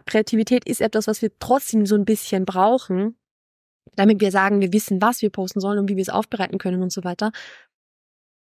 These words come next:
Das ist etwas, was sich nicht auf Knopfdruck ein- und ausschalten lässt, wenn du sagst, „Ja, ich brauche jetzt einen Post, also muss ich jetzt kreativ sein, um mir was einfallen zu lassen.“ Das, das funktioniert halt so nicht.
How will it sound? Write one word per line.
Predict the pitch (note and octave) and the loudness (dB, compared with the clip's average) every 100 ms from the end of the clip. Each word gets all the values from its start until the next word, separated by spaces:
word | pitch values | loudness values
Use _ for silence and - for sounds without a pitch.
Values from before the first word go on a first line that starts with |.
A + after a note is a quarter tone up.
| _ - | _ -2
Das | G#3+ | 0
ist | - C4+ | 2 2
etwas, | B3 A3+ A3 | 2 0 0
was | G#3+ | 0
sich | A3+ - | 0 2
nicht | B3 C4+ - - | 4 4 -2 -6
auf | G#3+ | -6
Knopfdruck | - A3+ A3+ - - A3 - | 2 2 2 -2 -4 -4 0
ein- | G3+ | 2
und | G#3+ - | 2 2
ausschalten | G#3+ C4 - G3 G#3 | 0 0 0 0 2
lässt, | G3+ A3 - | 2 2 2
wenn | G#3 | 2
du | |
sagst, | G#3 G#3 - | 2 0 0
„Ja, | F3+ | -2
ich | - | 0
brauche | G3 - | -2 2
jetzt | G#3 - | -2 0
einen | G3+ | 0
Post, | A3 C4 - | 2 0 -2
also | F#3+ G3 | -2 2
muss | G#3 G#3 | 2 0
ich | G3 | 0
jetzt | G#3+ B3+ - | 0 0 -2
kreativ | G#3 G3+ B3+ | -2 0 -2
sein, | - | 0
um | G#3+ | 0
mir | G#3 | 0
was | G3 | 0
einfallen | - G#3+ G3+ - | -2 -2 -6 -10
zu | - | -10
lassen.“ | - - G3 _ | -12 -10 -14 _
Das, | G3+ - - | -10 -10 -12
das | G#3 | -12
funktioniert | - G#3+ - A3+ B3+ - | -6 -6 2 4 4 2
halt | F3+ | -2
so | - E3+ | -2 -8
nicht. | E3+ G3 | -8 -12